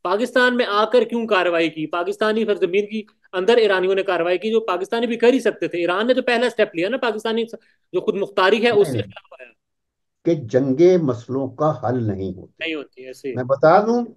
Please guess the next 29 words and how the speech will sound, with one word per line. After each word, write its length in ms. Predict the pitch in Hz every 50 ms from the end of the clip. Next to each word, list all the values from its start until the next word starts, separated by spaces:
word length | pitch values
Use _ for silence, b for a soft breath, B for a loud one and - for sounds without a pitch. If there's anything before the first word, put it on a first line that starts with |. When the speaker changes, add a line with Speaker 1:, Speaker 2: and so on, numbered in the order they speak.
| _ _ _ _ _ _
Speaker 2:
कि 60 | 175
ये 240 | 180 185 180 170 170
बदकिस्मती 680 | 156 131 139 170 165 - - 170 - - 185 185 185 202
ये 320 | 190 170 156 170 165 160
है 320 | 147 143 143 151 165 180 185
कि 180 | 185 - -
हमारी 500 | 151 123 123 117 120 120 127 143 160 170
तारीख 540 | 156 - - - 135 143 165 226 254 220 202 185
ले 160 | 180 165 143
लीजिए 440 | 127 131 127 123 113 135 147 170 196
कि 300 | 208 202 208 - 185 160
जंगों 580 | 135 98 85 - 127 135 147 151 165 202 208 196
से 160 | 190 196 190
भरी 300 | 143 - 127 151 151 170
तारीख 580 | 160 - - 135 123 120 127 127 135 135 - -
है, 320 | 160 175 208 233 226 - b b b b b _ -
और 240 | 202 233 233 214 180
जंगें 500 | 117 107 160 170 196 196 180 233 254 254
हमारे 560 | 214 151 143 139 147 147 156 165 185 208 214
लिए 360 | 202 196 202 202 226 247 262
कभी 640 | 254 - - 180 175 165 240 277 285 269 254 196 _ _ _ _ _ -
मुस्बत 640 | 147 135 131 131 131 143 190 190 185 - 202 220
पहलू 360 | 220 - 180 143 151 165 165 151
नहीं 200 | 143 143 135 120
ला-, 240 | 110 104 95 95
लेकर 360 | 110 98 90 87 - 92 82 76
आई। 120 | 73 76
Speaker 1:
अरे, 440 | 78 _ _ 240 233 226 233 226 185
आप, 200 | 165 156 -